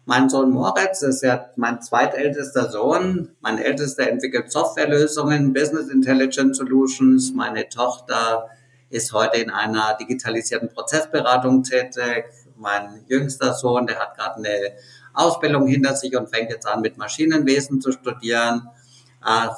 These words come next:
vier wunderbare Kinder, alles fein, eine tolle Frau dazu, also ein Vergnügen. Aber die größte unternehmerische Leistung ist der wirklich erfolgreiche Übergang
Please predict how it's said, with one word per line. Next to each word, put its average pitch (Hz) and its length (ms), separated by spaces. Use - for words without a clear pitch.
vier 147 240
wunderbare 127 640
Kinder, 139 880
alles 123 360
fein, 139 400
eine 127 180
tolle 120 300
Frau - 280
dazu, 131 640
also 123 300
ein 117 280
Vergnügen. 135 720
Aber 131 140
die 131 100
größte 151 600
unternehmerische 170 920
Leistung 147 640
ist - 380
der 127 400
wirklich 160 380
erfolgreiche 139 760
Übergang 156 880